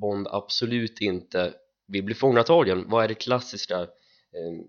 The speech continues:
nuvarande moderna Sovjet? Och då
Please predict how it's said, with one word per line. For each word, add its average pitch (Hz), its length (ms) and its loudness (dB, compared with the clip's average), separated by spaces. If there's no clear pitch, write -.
nuvarande 104 760 4
moderna 98 480 2
Sovjet? 117 560 -2
Och 95 80 -12
då 101 280 -2